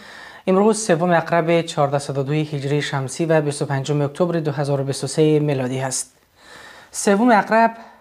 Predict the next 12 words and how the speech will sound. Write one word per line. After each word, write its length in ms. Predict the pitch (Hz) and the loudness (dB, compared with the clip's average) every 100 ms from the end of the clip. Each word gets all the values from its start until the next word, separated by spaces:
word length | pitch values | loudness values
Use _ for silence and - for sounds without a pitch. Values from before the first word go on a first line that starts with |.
| _ _ _ - | _ _ _ -2
یادآور 360 | 185 165 170 190 | 0 2 2 2
یک 160 | 175 | 0
روز 220 | 143 170 165 | 0 -4 -4
تلخ 520 | 165 196 202 196 - | -2 2 2 2 0
برای 220 | 170 165 | 2 2
مردم 300 | 151 143 151 | 0 -2 -2
افغانستان 640 | 143 151 143 - 160 160 | -4 -6 -8 -4 -2 -2
و 60 | 151 | -2
مشخصاً 580 | 147 147 156 175 202 190 | -4 -4 -4 -2 0 0
مردم 440 | 190 156 139 147 | 0 -2 0 -4
هزاره 400 | 147 139 131 123 | -2 -4 -4 -6
هست. 340 | 117 104 - | -6 -10 -12